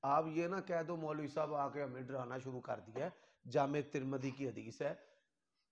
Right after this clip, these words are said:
अल्लाह के नबी अलैहि सलाम ने फरमाया, "जो बंदा चाहता है उसकी उम्र में बरकत हो,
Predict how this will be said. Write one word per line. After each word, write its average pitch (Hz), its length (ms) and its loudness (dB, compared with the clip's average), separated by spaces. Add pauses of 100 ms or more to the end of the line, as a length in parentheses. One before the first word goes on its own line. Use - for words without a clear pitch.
(140)
अल्लाह 269 340 12
के 359 180 12
नबी 339 300 12
अलैहि 330 400 12
सलाम 302 480 12
ने 349 200 12
फरमाया, 330 880 12 (840)
"जो 523 380 12
बंदा 440 440 12
चाहता 285 640 12
है 254 300 12 (680)
उसकी 440 420 12
उम्र 453 420 12
में 440 180 12
बरकत 370 440 12
हो, 247 440 12